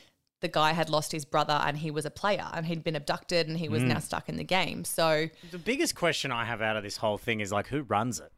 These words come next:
Speaker 2: Because at first you were like, "Oh, it's, it's the old man. The old man." When it comes to the end, you're like, "Oh, the old man runs the whole game."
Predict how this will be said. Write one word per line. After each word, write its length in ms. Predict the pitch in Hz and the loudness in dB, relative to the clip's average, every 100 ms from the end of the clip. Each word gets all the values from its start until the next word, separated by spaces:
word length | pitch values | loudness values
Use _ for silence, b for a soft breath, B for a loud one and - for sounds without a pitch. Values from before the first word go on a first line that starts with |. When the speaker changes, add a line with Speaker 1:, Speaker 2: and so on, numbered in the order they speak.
| _ - | _ -8
Speaker 2:
Because 300 | 127 143 127 | -2 -2 -2
at 100 | 113 | 0
first 260 | 175 175 | 2 2
you 80 | 139 | 2
were 60 | 113 | 4
like, 220 | 104 98 | 2 4
"Oh, 100 | 110 98 | 2 0
it's, 140 | - | -6
it's 160 | 113 - | -10 -6
the 140 | 113 | -2
old 180 | 90 85 | -2 -2
man. 300 | 90 117 92 - | -2 0 0 -6
The 140 | - 101 | -6 -2
old 200 | 95 90 | -2 -4
man." 480 | 92 92 90 85 87 - | -4 -2 -4 -8 -12 -6
When 120 | 110 | -4
it 40 | |
comes 200 | 107 107 | -4 -4
to 40 | 95 | 0
the 80 | 101 | 0
end, 100 | 95 | 0
you're 100 | 92 | 0
like, 140 | 90 | 0
"Oh, 80 | 101 | 0
the 100 | 101 | 2
old 140 | 98 90 | 2 2
man 340 | 90 85 82 - b b b b b | 0 -2 -6 -16 b b b b b
runs 240 | 107 98 85 | 2 2 0
the 80 | |
whole 200 | 90 92 | 2 2
game." 480 | 87 92 87 80 80 | 2 0 0 -2 -10